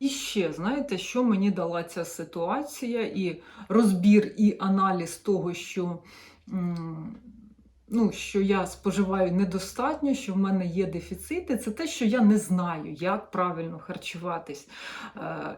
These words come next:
і, знаєте, я вважаю, що, ну, по-перше, мене це дуже зацікавило, я вже думаю, що, можливо, якусь літературу, не тільки відео дивитися.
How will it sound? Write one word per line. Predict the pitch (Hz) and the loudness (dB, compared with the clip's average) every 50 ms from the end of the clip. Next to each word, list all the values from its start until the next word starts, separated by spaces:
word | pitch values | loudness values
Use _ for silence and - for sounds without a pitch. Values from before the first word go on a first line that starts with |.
| - - | -12 -4
і, | - 220 254 277 247 | 0 2 2 2 2
знаєте, | 202 220 254 302 339 294 - 220 196 | 2 0 0 0 -2 -2 0 0 2
я | 175 220 254 | 2 2 0
вважаю, | 247 214 220 208 180 185 220 233 214 208 202 190 | 0 0 0 0 0 0 0 2 2 2 2 2
що, | - - - - 208 180 | -2 -4 0 0 2 4
ну, | 226 269 - | 6 4 6
по-перше, | 262 226 226 247 247 240 - - 208 | 6 4 6 6 4 4 4 4 6
мене | 202 208 208 202 190 | 6 8 6 6 4
це | 196 - 180 | 2 -2 -4
дуже | 175 196 185 196 196 | -2 -2 0 0 0
зацікавило, | 180 196 196 - - 214 - - 302 370 381 349 277 226 196 | 0 -2 -4 -2 -4 -6 -2 0 0 0 2 2 2 2 2
я | 185 190 180 | 2 2 0
вже | 170 180 | -2 -2
думаю, | 175 160 185 180 175 170 165 | -2 -2 -2 -2 -2 -4 -6
що, | - - - 175 | -8 -10 -10 -8
можливо, | 170 170 160 190 175 165 170 | -8 -6 -4 -4 -4 -4 -4
якусь | 170 165 170 - 175 - - 190 | -8 -8 -8 -10 -14 -12 -8 -8
літературу, | 180 180 - 214 220 226 226 - 370 381 311 254 | -8 -4 -2 0 0 0 0 2 0 2 4 4
не | 214 180 | 4 4
тільки | 180 - 302 311 285 269 - 233 | 2 0 -2 -2 -2 0 0 0
відео | 208 202 214 214 190 190 196 190 185 | 2 4 4 2 4 2 2 0 0
дивитися. | 170 190 180 190 196 190 - 180 175 175 - 170 165 | -2 -2 0 2 0 0 0 -4 -8 -8 -8 -10 -10